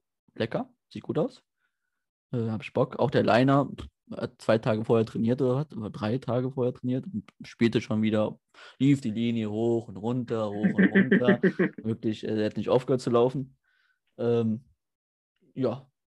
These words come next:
Speaker 1: erstmal grobes Fazit: war eine, war eine coole erste Halbzeit mit klaren Vorteilen auf der Gladbacher Seite.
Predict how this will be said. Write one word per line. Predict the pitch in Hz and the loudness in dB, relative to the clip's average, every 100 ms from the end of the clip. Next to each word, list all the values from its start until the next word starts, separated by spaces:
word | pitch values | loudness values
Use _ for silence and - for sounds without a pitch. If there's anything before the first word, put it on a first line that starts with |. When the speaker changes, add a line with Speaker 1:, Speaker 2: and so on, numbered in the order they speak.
| _ | _
Speaker 1:
erstmal | 131 131 120 | -8 -4 -4
grobes | 123 135 139 | 0 0 2
Fazit: | - 117 127 135 | 2 2 2 -2
war | 120 | 0
eine, | 123 110 _ | 0 -2 _
war | - | -4
eine | 120 | -4
coole | 110 160 160 | 0 2 4
erste | 147 - | 2 -2
Halbzeit | 131 147 - 127 - | -4 -6 -4 -6 -2
mit | 117 110 _ _ _ _ | -2 -4 _ _ _ _
klaren | 120 113 113 110 | 0 2 2 0
Vorteilen | - 110 113 - 107 | 0 -2 -2 -4 -4
auf | 107 | -4
der | - 101 | -2 -2
Gladbacher | 113 120 113 | -2 -2 -2
Seite. | 113 113 113 113 | 0 -2 -2 -4